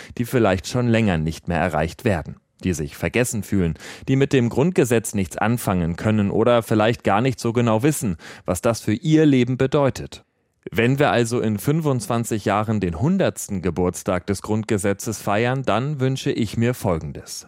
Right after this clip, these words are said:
Weniger zeremoniell, weniger staatstragende Reden und mehr echte Emotionen. Eine echte Leidenschaft für das Grundgesetz. Ein dünnes Buch,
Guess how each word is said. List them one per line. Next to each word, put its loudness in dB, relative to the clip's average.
Weniger 0
zeremoniell, -6
weniger 2
staatstragende -2
Reden 0
und -4
mehr 0
echte -2
Emotionen. -4
Eine 2
echte 0
Leidenschaft -4
für -2
das -2
Grundgesetz. -4
Ein -10
dünnes 2
Buch, -4